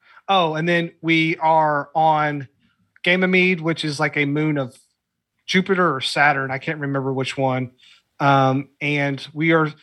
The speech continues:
talking about sea rats and, uh,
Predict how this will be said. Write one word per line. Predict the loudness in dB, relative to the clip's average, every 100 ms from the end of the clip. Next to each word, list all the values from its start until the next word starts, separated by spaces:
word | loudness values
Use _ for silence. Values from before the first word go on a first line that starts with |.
| _ -20 -20 _ _ _ _ _ 0
talking | 2 2 2
about | 4 4 2 0
sea | 0 2 4
rats | 6 4 2 -6 -8 -10 -16 _ _ -14 -14 -14 _ _ _ -2
and, | 2 4 2 -4
uh, | 0 4 6 6 2